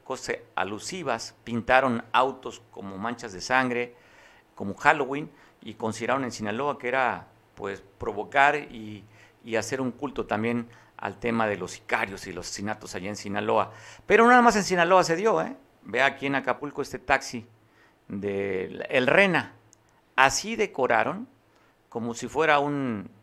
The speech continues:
este, embolsado en la cajuela, eh, lo, y pusieron con manchas como si fueran sangre, usted puede ver en las, en las portezuelas del vehículo,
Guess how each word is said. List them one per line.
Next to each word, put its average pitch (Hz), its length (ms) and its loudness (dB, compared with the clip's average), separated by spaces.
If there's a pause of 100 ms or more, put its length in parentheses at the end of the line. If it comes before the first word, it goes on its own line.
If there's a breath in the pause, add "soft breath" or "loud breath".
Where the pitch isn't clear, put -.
(240)
este, 98 340 -8
embolsado 110 600 2
en 113 60 -4
la 90 120 -4
cajuela, 160 600 -2 (640 soft breath)
eh, 101 640 -4
lo, 117 120 -12 (120)
y 113 240 -12
pusieron 127 400 -6
con 95 360 -6 (200)
manchas 127 420 -2
como 92 220 -12
si - 120 -16
fueran 107 300 -2
sangre, 147 320 -6
usted 110 180 -10
puede 110 220 -6
ver 113 140 -2
en 104 60 -6
las, 92 260 -8 (560 soft breath)
en 98 100 -8
las 95 120 -8
portezuelas 107 720 -4
del 95 160 -6
vehículo, 156 720 -4